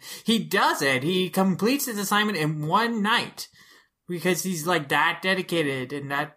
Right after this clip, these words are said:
uh, he believes in it that much. And he, in the, he also does twice the work in the end. So I actually was really impressed by Tokioka as a character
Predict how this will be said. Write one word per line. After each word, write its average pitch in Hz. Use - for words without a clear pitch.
uh, 147
he 156
believes 165
in 175
it 185
that 190
much. 220
And 170
he, 202
in 214
the, 247
he 240
also 294
does 294
twice 247
the 208
work 262
in 156
the 127
end. -
So 139
I 240
actually 294
was 170
really 160
impressed 156
by 135
Tokioka 165
as 151
a 147
character 131